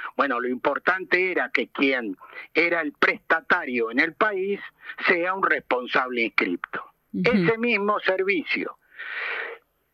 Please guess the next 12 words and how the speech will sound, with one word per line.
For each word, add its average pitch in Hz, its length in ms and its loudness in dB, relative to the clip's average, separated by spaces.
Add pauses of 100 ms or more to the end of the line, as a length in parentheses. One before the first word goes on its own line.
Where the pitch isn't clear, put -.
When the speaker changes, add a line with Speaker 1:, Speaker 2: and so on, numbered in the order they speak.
(140)
Speaker 1:
en 156 200 0
donde 160 380 2
el 151 60 -2
usuario, 151 800 0
digamos, 110 680 -2
no 208 240 0
tenía 180 640 0
esa 156 360 0
calidad 135 540 0
frente 110 360 0
al 117 100 0
impuesto, 151 800 -2